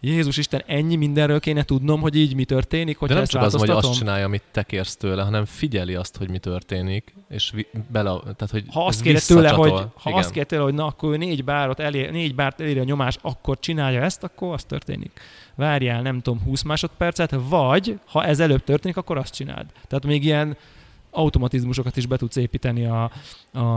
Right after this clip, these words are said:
Speaker 1: a presszókészítés folyamatába, de mindezt olyan paraméterek mellett, hogy, hogy azt is meg tudod csinálni, hogy akkor flow profillal menjen az előáztatás, de a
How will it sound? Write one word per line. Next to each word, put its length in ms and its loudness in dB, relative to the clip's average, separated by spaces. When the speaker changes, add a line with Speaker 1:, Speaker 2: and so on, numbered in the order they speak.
Speaker 1:
a 100 -6
presszókészítés 600 -4
folyamatába, 460 0
de 80 4
mindezt 400 2
olyan 220 2
paraméterek 640 2
mellett, 500 -2
hogy, 260 -4
hogy 100 -2
azt 160 0
is 80 -2
meg 120 2
tudod 140 0
csinálni, 320 0
hogy 140 0
akkor 260 -4
flow 300 -2
profillal 500 -2
menjen 280 -4
az 100 -6
előáztatás, 680 -4
de 140 -8
a 340 -4